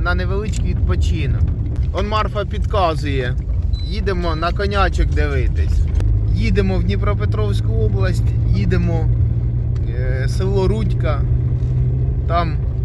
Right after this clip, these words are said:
реально є на що подивитись. По-перше, є там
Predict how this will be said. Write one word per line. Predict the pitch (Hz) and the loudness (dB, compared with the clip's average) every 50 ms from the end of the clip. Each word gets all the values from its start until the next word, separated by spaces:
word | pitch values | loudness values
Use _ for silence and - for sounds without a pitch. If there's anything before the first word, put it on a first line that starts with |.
| - - - - - - - - - - - - - - - 160 | -4 -4 -4 -4 -4 -4 -2 -2 -2 -2 -2 -2 -2 -2 -2 -2
реально | 160 165 190 196 180 165 156 151 | -2 0 0 0 0 0 0 -2
є | 135 127 - - | -2 -2 -2 0
на | - 131 131 | 0 0 0
що | 127 - 139 135 | 0 0 0 -2
подивитись. | 131 127 123 123 120 113 117 117 120 120 123 - - - - - - - - - - - - - - - 156 | -2 -2 -2 0 0 -2 0 -2 -2 -2 -2 -2 -2 -4 -4 -4 -2 -2 -2 -2 -2 -2 -2 -2 -2 -2 -2
По-перше, | 165 165 - 190 180 170 165 - 175 - | 0 0 0 0 0 0 0 0 0 0
є | 160 165 160 | 0 -2 -2
там | 151 - - 156 151 | -2 -2 -2 -2 -2